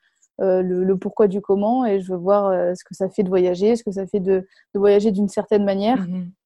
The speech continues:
Speaker 1: Et c'est pour ça que, en fait, mon premier voyage solo, euh, je suis partie seule et j'ai voulu faire du stop et, euh, du camping sauvage.
Speaker 2: Ok,
Speaker 1: Euh, et
Speaker 2: rien de
Speaker 1: puis,
Speaker 2: moins.
Speaker 1: et d'autres habitants, donc vraiment direct, euh,
Speaker 2: Total.
Speaker 1: direct dans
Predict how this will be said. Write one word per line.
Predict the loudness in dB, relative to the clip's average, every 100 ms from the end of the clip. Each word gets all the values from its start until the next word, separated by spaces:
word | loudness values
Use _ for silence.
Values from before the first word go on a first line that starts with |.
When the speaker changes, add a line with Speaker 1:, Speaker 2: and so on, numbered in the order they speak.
| _
Speaker 1:
Et | -4
c'est | -2 -2
pour | -2 -4
ça | -4
que, | -4
en | -6 -4
fait, | -4
mon | -2 -6
premier | -4 -2 0
voyage | 2 4 4 0
solo, | 0 2 4 4 0 _ _ -6
euh, | 0 2 2 0
je | -4
suis | -8 -6
partie | -6 -6 -8 -10
seule | -4 2 4 4 2 2
et | 2
j'ai | 2
voulu | 0 -2 -4
faire | 0 0 0
du | -2
stop | -8 -2 2 2 -2 -2
et, | 2 4
euh, | 4 2 0 -2 -6
du | -6 -4
camping | -2 2 0
sauvage. | 0 2 4 4 -2 -10 _ -4
Speaker 2:
Ok, | 0 2
Speaker 1:
Euh, |
et | 4 2 -2 -2
Speaker 2:
rien | 2 6
de |
Speaker 1:
puis, | 6
Speaker 2:
moins. | 6 4 2
Speaker 1:
et | 2
d'autres | 4 2 4
habitants, | 4 4 0
donc | 0 -2 4
vraiment | 6 6 6
direct, | 2 -2 4 4 2 4
euh, | 6 6 6
Speaker 2:
Total. | 6 6
Speaker 1:
direct | 6
dans | 4